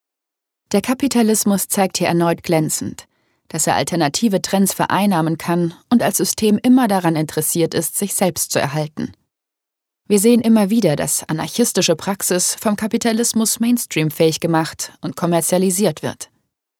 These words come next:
Mit der Herrschaft des Geldes werden moralisch hochstehende Tugenden wie die Bereitschaft zum Teilen durch den Zwang zum Gelderwerb ersetzt.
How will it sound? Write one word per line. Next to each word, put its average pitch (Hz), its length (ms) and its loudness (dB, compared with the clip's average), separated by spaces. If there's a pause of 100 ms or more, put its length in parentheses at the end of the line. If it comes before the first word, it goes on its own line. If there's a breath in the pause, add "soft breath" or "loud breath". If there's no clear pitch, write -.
(520)
Mit 208 160 2
der 202 120 4
Herrschaft 220 560 0
des 208 180 -2
Geldes 170 540 0
werden 165 240 0
moralisch 165 560 2
hochstehende 196 580 0
Tugenden 170 640 2
wie 139 60 -6
die 156 100 -4
Bereitschaft 165 600 0
zum 160 200 -4
Teilen 190 480 0
durch 240 100 -6
den 208 180 0
Zwang 170 360 0
zum 196 240 0
Gelderwerb 156 580 0
ersetzt. - 540 -4